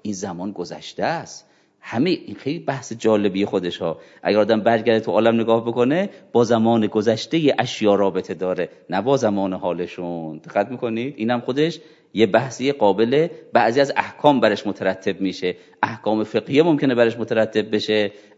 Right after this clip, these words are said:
از بعضی جهات. البته موضوع حکم فقه عرفه، نه دقت‌ها، اما بعضی از احکام برش مترتب می‌شه. از جهت فلسفی بعضی از احکام برش مترتب می‌شه. حالا دیگه اوناش بمونه. ولو کان العلم، این پس امکان نداره. فإن الشیء المت-، متغیر و هو فی الآن الثانی،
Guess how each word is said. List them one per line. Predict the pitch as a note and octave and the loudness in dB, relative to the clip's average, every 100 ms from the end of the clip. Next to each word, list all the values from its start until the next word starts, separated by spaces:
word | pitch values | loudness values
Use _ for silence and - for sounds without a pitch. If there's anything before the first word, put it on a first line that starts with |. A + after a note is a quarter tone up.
| - | -4
از | F#2+ E2 | -4 0
بعضی | G2+ F#2 F2+ E2 | 2 2 -2 -6
جهات. | D#2+ E2 D2+ - | -8 -6 -8 -6
البته | F2+ D#2+ F2+ - | -8 -4 -6 -4
موضوع | B2 A2 A2 F#3 D3+ | -2 0 0 0 0
حکم | A2+ G#2 G2+ | 0 -2 -6
فقه | - B2+ D3+ - - _ | -4 -2 -4 -8 -20 _
عرفه، | C3 C#3+ G2+ - F#2 D#2+ | 6 6 6 -2 -2 0
نه | F2 B2 B2 | 2 4 4
دقت‌ها، | A2+ A2 - F2+ - F2+ - | 2 0 0 -4 -2 -2 0
اما | - D3+ | 0 0
بعضی | C#3+ C#3 A#2+ | 4 4 4
از | A2+ | 2
احکام | - - G#2+ | 0 -2 -2
برش | G2+ F#2 | 0 0
مترتب | F#2 F#2 E2+ - F2+ | -4 -4 -4 -4 -10
می‌شه. | F2+ E2+ - _ _ | -10 -16 -18 _ _
از | C3 A#2+ | 2 4
جهت | C3 B2 | 2 2
فلسفی | A#2 A#2 A2+ B2 A#2+ F#3 F#3 - - | -2 -2 0 -2 -2 0 -2 -2 -4
بعضی | - C#3 C3+ | 4 4 6
از | C3+ B2+ | 4 2
احکام | B2+ A#2+ A#2 | 2 2 4
برش | A2+ A2 | 2 2
مترتب | G#2+ A2+ A2 - G#2 | -4 0 -2 0 -4
می‌شه. | G#2 G2 G2+ G2 - | -2 -4 -4 -6 -6
حالا | - C#3 | 2 2
دیگه | C3 B2 | 4 2
اوناش | G#2+ G#2 | 2 0
بمونه. | - F#2+ F2 F2 | -2 -4 -4 0
ولو | B2+ G3 D3+ | 4 4 4
کان | B2+ A2+ | 2 0
العلم، | G#2+ G#2+ G#2+ - | 0 0 -2 0
این | C3 | 0
پس | C3 A#2 - _ _ _ _ | 0 -4 -8 _ _ _ _
امکان | C3 B2 C3+ A2+ | 4 4 4 4
نداره. | G#2 G2+ | 4 2
فإن | G2+ G#2+ A#2+ | 0 2 2
الشیء | A#2+ - G#2+ | 2 0 0
المت-، | A2+ A#2 - A2+ A#2+ | 0 0 0 0 0
متغیر | G#2+ G#2+ G2+ A2 A2 D3+ F3 | -2 -4 0 0 2 2 2
و | F#2+ C#3 | 4 4
هو | A3+ G3 | 6 4
فی | - | 2
الآن | B2+ B2+ B2 | 2 2 2
الثانی، | A#2 - A#2 A2+ B2+ F#3+ | 2 0 0 2 2 0